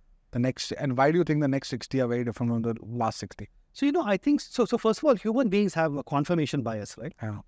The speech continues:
Speaker 2: So we see patterns around us and we just assume that whatever has been happening will keep happening. That's why musical chairs is such a difficult game, because you keep going around in circles and you don't really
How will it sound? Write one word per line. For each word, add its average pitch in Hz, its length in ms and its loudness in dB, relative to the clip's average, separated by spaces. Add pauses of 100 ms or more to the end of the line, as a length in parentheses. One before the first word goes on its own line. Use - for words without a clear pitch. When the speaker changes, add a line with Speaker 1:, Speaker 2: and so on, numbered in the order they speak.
(200)
Speaker 2:
So - 160 -2
we 175 140 2
see 220 180 0
patterns 180 400 2
around 147 320 0
us 127 140 -4
and 147 100 -2
we 156 100 0
just 202 180 -2
assume 180 400 0
that 139 180 0 (500)
whatever 160 480 2
has 165 120 2
been 156 160 2
happening 165 440 0
will 151 120 0
keep 170 220 2
happening. 110 340 -6
That's 160 180 -4
why 196 120 4
musical 156 400 0
chairs 147 240 0
is 131 80 -4
such 123 160 -4
a 139 60 -4
difficult 120 380 -6
game, 151 220 0 (580)
because 131 280 0
you 127 80 -2
keep 151 220 0
going 139 280 2
around 127 160 0
in 123 80 -2
circles 160 380 2
and 135 60 0
you 135 60 2
don't 143 200 2
really 139 280 -2